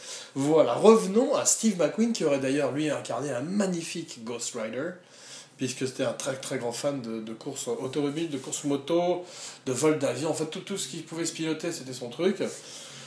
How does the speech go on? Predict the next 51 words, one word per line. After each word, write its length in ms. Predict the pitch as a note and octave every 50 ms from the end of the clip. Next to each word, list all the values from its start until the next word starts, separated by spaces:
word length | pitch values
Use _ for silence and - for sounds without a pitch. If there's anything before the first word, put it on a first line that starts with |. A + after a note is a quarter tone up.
| - - - - - -
<clears throat> 640 | C4 C#4 B3 A3 G#3+ - - - A#3+ A3+ F#3+ E3+
On 60 | D3+ D#3
va 100 | F3 E3+
pas 140 | A3 G3+
parler 300 | G3+ G#3 G3 F#3 G3 G3+ G3+ -
énormément 460 | A#3 A#3 A3+ G#3+ G3+ G3+ G3 G3 G3
de 60 | F#3+
sa 140 | - F3 D#3
carrière 380 | D3 E3+ D3+ D3+ D#3+ E3 D#3+
de, 260 | D#3 D3 C#3 C3+ C3 B2+ A#2 A2+ - - - - - - - - - - - - - - - - - - - -
de 120 | D3 C3+ C3+
pilote 340 | C3+ C#3+ D#3 D3+ D#3 D#3 D3+
automobile 480 | C#3 - C3 B2+ C3 C3 D3 E3+ E3
ou 40 | D3
de, 260 | B2+ B2+ B2 B2 B2 A#2
ou 120 | C3+ C3
de 80 | B2+ B2+
coureur, 440 | B2+ - - C#3+ C#3 C#3+ C#3+ C#3 B2
euh, 380 | A#2 A#2+ A#2 A#2 A2+ A2 G#2
de 80 | A2+ C3
coureur 220 | C3 - D#3 D3+ D3
automobile 260 | D3+ D3 D3 E3 D#3
ou 40 | D3
de 40 | C3
pilote 240 | - C#3+ D3+ D3+ C#3+
de 80 | C#3
moto, 480 | C3 B2+ B2 B2 - E3 G3 A3+ A3+ - - - - - - - - - -
parce 140 | - B2 -
qu'effectivement, 540 | - C#3 - C#3 C3+ - C3 B2+ C#3+ D3
ça 180 | C#3+ - - A#2
n'est 120 | A#2+ B2
pas 280 | A#2 - C#3 C3 B2+ B2
un 60 | A2+
podcast 520 | A2 - C3 C3 - - C#3+ C#3 C#3 C3+ B2
sur 120 | A#2+ B2+
la 120 | A2+ A2+
magie 220 | A2+ A#2+ A#2+ A#2+ B2+
de 100 | B2 B2
la 80 | A#2
moto 360 | A2+ A#2 A#2 A#2 - C#3+ C#3+ C3
ni 120 | B2 B2
sur 160 | A#2+ - B2+
la 100 | A#2+ B2
magie 280 | B2 C3 C3 B2 D#3 F3
de 80 | -
la 100 | D#3 C#3+
course 200 | C3+ D#3+ D3+ -
automobile, 640 | C#3 B2+ - C3+ B2 A#2+ B2 C#3+ F3+ A3+ B3+ C#4 - - - - - - - - - E3+
mais 180 | G3 C4 C#4+
du 120 | A#3+ A3 G#3+
cinéma. 560 | - - G3 E3+ D#3 B2+ A2 G#2+ A#2 -